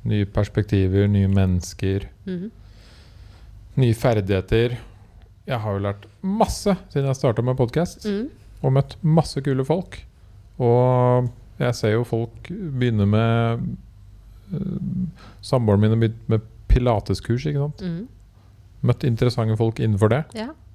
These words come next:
Speaker 1: Og lært masse nytt om hvordan kroppen funker og strekker seg, og ting som jeg aldri visste noe om.
Speaker 2: Mhm.
Speaker 1: Eh, og andre venner som gjør helt andre ting.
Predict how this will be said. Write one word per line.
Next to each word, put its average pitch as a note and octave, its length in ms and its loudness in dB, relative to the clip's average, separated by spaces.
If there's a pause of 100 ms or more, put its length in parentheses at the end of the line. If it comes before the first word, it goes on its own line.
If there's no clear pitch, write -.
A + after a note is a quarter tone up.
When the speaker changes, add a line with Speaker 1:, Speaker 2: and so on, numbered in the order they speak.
(560)
Speaker 1:
Og A#2 120 4
lært G2+ 480 2
masse A2+ 220 -4
nytt G2 280 -4
om G#2 180 -2
hvordan F#2+ 240 0
kroppen - 440 -4
funker F#2 480 -2
og F2+ 60 2
strekker - 500 -6
seg, F2+ 480 -2
og F#2 240 0 (460)
ting F#2 180 0
som G2+ 200 -4
jeg F#2 100 0
aldri F#2+ 420 2
visste B2 260 -2
noe G2 160 2
om. D3 180 0
Speaker 2:
Mhm. G3+ 320 -6 (380)
Speaker 1:
Eh, G2+ 720 4
og G#2+ 240 6
andre F#2 160 4
venner F2+ 240 2
som G#2+ 160 -4
gjør G#2+ 120 2
helt E2+ 420 -4
andre F2+ 260 -2
ting. C3+ 220 -4